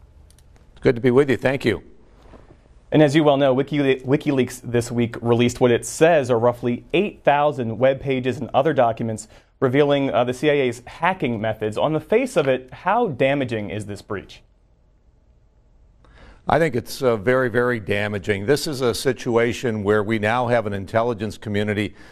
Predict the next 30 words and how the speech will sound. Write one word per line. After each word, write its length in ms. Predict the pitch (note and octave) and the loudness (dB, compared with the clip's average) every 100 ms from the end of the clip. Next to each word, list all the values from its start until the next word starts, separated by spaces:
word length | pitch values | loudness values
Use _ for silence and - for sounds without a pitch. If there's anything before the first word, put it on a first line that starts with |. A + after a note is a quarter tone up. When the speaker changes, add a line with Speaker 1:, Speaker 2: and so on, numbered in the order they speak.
| - - | -20 -2
Speaker 1:
uh, 160 | A2 | 0
that 180 | G#2+ G#2+ | 2 0
really 320 | G#2 C3+ C3+ | 0 0 2
is 120 | A#2 G2 | 0 -4
in 160 | G#2 | -8
crisis. 580 | - A#2+ A#2+ A#2+ F#2 - | -2 0 0 -2 -10 -6
Obviously, 580 | G2+ B2 C3+ C3+ - A#2+ | 0 0 0 -4 -4 -4
it 60 | G2+ | 0
has 280 | A2+ A2+ | 0 0
an, 180 | G#2 F#2+ - | -2 -8 -8
its 220 | A2 - - | -8 -8 -4
own 380 | - B2 C3 - | 0 0 0 -2
internal 560 | B2+ C#3+ D3+ B2+ A#2 G2+ | -2 -2 -2 -2 -2 -2
problems, 560 | - A#2 G#2 G#2+ A2 G#2 - - - _ | 2 2 2 -2 -6 -10 -18 -20 -20 _
uh, 140 | G2 G2+ - | -6 -6 -4
where 300 | A2+ A#2+ A#2 | 0 2 2
you 180 | A2 | 0
see 320 | A#2 - D3 B2 | -4 -4 -4 0
this 300 | F#2+ B2 - | 2 0 0
kind 320 | C3 A#2+ A2 | -2 0 -2
of 120 | F#2 | -2
massive, 800 | G#2 A2 A#2 - A2 E2+ D#2+ - | -2 0 -2 -4 -10 -10 -18 -4
uh, 260 | F#2+ F#2+ F#2+ | 0 0 -2
release 600 | F2+ G#2 G2+ B2 B2 - | -2 -2 0 0 0 -2
or 100 | G#2+ | -2
this 220 | F#2+ G2 | 0 -2
massive 680 | G2+ F#2+ G#2 A2 - G#2 D2+ | -2 0 0 0 -4 -8 -6
breach 380 | G2 A#2+ A#2+ - | 0 0 0 -2
of 120 | F#2+ | -2
its 300 | F#2+ - - | -2 -4 -10